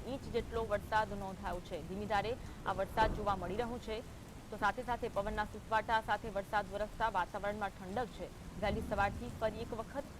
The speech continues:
કોડીનાર અને આસપાસના ગ્રામ્ય વિસ્તારોમાં વરસાદનું આગમન થયું. કોડીનાર, ઉનામાં વાતાવરણમાં પલટો આવ્યો હતો અને વરસાદી માહોલ જોવા મળી રહ્યો છે.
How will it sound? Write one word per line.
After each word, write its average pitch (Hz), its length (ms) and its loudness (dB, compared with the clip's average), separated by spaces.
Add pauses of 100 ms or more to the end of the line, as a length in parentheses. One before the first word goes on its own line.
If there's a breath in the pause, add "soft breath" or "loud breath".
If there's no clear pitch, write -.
(240)
કોડીનાર 254 440 4
અને 233 160 -2
આસપાસના 226 460 0
ગ્રામ્ય 208 300 0
વિસ્તારોમાં 208 540 0
વરસાદનું 190 540 2
આગમન 190 300 2
થયું. 196 360 2 (580)
કોડીનાર, 208 420 4
ઉનામાં 202 560 2 (560)
વાતાવરણમાં 202 680 6 (280)
પલટો 202 240 2
આવ્યો 208 280 6
હતો 214 220 -2
અને 233 220 0
વરસાદી 202 460 2
માહોલ 190 380 0
જોવા 202 260 0
મળી 165 180 -2
રહ્યો 151 260 -6
છે. 143 160 -8